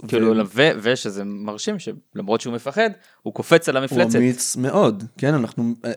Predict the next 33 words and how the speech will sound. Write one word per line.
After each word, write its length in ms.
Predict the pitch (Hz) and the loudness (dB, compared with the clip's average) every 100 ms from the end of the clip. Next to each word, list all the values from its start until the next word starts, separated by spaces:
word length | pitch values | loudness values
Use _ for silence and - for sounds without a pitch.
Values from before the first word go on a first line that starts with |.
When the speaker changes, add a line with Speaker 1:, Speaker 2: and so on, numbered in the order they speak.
| - - | -10 -10
Speaker 2:
זה, 300 | 120 120 143 135 | -6 0 0 0
זה 200 | 123 131 | -2 -2
מראה 500 | 135 127 123 120 131 | -2 -4 -4 -2 0
לנו 320 | 165 135 131 143 - _ | 0 0 -2 -6 -20 _
שאומנם 440 | - 120 117 123 131 | -8 -6 -2 -2 0
מדובר 300 | 123 120 123 | 0 0 -2
באנטי 400 | 131 120 123 120 | -2 -4 -6 -4
הירו, 340 | 131 151 117 | 0 0 0
בגלל 220 | 107 113 | -4 -6
שהוא 340 | 110 113 113 - _ _ _ _ | -6 -6 -8 -10 _ _ _ _
יוצר 300 | 110 - 127 | -12 -4 -4
כל 120 | 123 113 - | -4 -10 -4
כך 200 | 147 143 | -4 -2
הרבה 160 | 127 | -4
בלגן, 420 | 127 120 117 147 147 - - - _ - | 0 0 0 0 -2 -8 -20 -20 _ -8
אבל 180 | 131 127 | 0 2
הוא 120 | 123 123 _ | 0 -4 _
כן 300 | - 160 160 | -2 2 2
הירו, 560 | 123 156 139 101 80 _ _ _ _ | 2 2 2 0 -6 _ _ _ _
כן? 140 | - 123 | -8 2
Speaker 1:
כן. 160 | 110 | 2
Speaker 2:
הוא 120 | 101 110 | 2 -4
גיבור. 540 | 113 113 151 104 95 - - - | -4 6 6 6 -2 -16 -20 -20
יש 400 | - 117 139 156 | -12 -2 0 0
לו 140 | 165 170 | -2 -4
תכונות 540 | - - 120 143 165 | -4 -6 -2 -2 -4
שמת-, 520 | - 123 113 - _ - - | -6 -6 -8 -12 _ -16 -14
תכונות 280 | - 131 147 | -4 -2 -2
אופי 240 | - 160 160 | -4 -6 -6
שמתארות 720 | 120 113 110 107 123 127 - _ _ _ | -4 -6 -6 0 0 0 -8 _ _ _
דמות 640 | 123 120 135 135 _ _ - - | -4 -2 -2 -4 _ _ -20 -10
ראשית, 680 | 113 - 139 135 - - - _ | -6 -2 0 -2 -6 -18 -18 _
אה, 540 | 110 113 110 110 107 | -4 0 0 0 -2